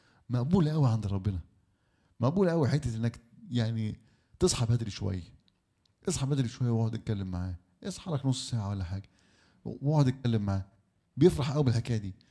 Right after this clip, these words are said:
دايمًا ي-، حتة الباكر دي ما يفوتهاش. يعني كان ممكن يقول ايه: "فقام وخرج" وخلاص،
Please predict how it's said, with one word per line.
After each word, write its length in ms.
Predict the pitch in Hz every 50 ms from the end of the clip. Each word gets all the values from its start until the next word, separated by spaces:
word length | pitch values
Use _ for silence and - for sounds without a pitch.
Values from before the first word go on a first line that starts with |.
| _ - -
دايمًا 280 | 127 180 202 185 160 139 131
ي-، 280 | 131 131 135 - - -
حتة 380 | - 143 156 147 - 131 -
الباكر 380 | 127 113 107 143 156 151 - 127
دي 120 | 123 151
ما 120 | 151 139 123
يفوتهاش. 760 | 113 104 - 113 110 104 - 107 95 90 92 90 - - _ _ _ _ _ _ -
يعني 220 | - 107 110 113 113
كان 160 | 123 143 156
ممكن 180 | 175 175 143 151
يقول 180 | 156 175 165
ايه: 180 | 151 151 170 160
"فقام 420 | - - 135 - - 139 151 165
وخرج" 420 | 175 165 151 - 165 185 185 190 208
وخلاص، 520 | 160 - - 151 156 147 143 131 - -